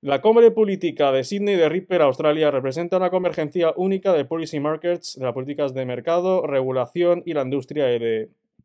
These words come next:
leaders. La agenda de la cumbre se cerrará, se centrará, perdón, en explorar, eh, la regulación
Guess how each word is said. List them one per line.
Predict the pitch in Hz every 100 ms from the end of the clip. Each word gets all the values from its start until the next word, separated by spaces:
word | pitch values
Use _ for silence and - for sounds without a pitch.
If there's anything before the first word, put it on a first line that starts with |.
| -
leaders. | 139 175 190 202 - - _ _ _
La | 143 156
agenda | 214 220 220
de | 208
la | 180
cumbre | 208 202 196
se | 180
cerrará, | 165 160 156 156 156
se | 165
centrará, | 156 151 147 160
perdón, | 151 151 160
en | 147
explorar, | 139 143 139 143 147
eh, | 143 131 120
la | 117 123 127 120
regulación | 123 123 127 117 - 156 160 160